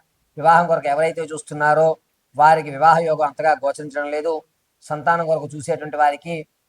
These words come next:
అంత యోగదాయకంగా ఈ నెలలో చెప్పడానికి లేదు. విలువైన వస్తువులు, అదేవిధంగా విలువైనటువంటి బంగారు ఆభరణాలు ఏవైతే ఉంటాయో వాటిని మీరు విడిచిపెట్టుకోవడం అనేది జరుగుతుంది.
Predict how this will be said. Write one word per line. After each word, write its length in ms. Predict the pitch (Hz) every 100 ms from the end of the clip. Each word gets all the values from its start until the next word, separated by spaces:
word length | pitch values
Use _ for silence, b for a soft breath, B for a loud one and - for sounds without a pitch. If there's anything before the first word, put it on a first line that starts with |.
| _ -
అంత 160 | 135
యోగదాయకంగా 720 | 151 147 151 147 160 151 151
ఈ 100 | 147
నెలలో 400 | 139 143 151 127 -
చెప్పడానికి 420 | 131 151 147 139 131
లేదు. 240 | 113 107 _ _ _ _
విలువైన 340 | 151 170 175 170
వస్తువులు, 640 | 156 - 160 160 165 160 _ _ _ _
అదేవిధంగా 640 | 139 160 160 156 156 165 170 - _ _ _ _ _ _ 127
విలువైనటువంటి 1200 | 139 165 170 175 165 156 151 151 156 151 123 -
బంగారు 400 | 131 151 170 175
ఆభరణాలు 480 | 156 151 156 156 147
ఏవైతే 340 | 147 160 _ 151
ఉంటాయో 580 | 151 - 151 160 165 - _ _ _
వాటిని 400 | 135 143 151 156
మీరు 440 | 151 151 151 147 113 _ _ _ _ _ _ _ _ _ _ _ -
విడిచిపెట్టుకోవడం 600 | 151 156 165 160 160 160
అనేది 240 | 156 151
జరుగుతుంది. 580 | 151 139 135 - 104 95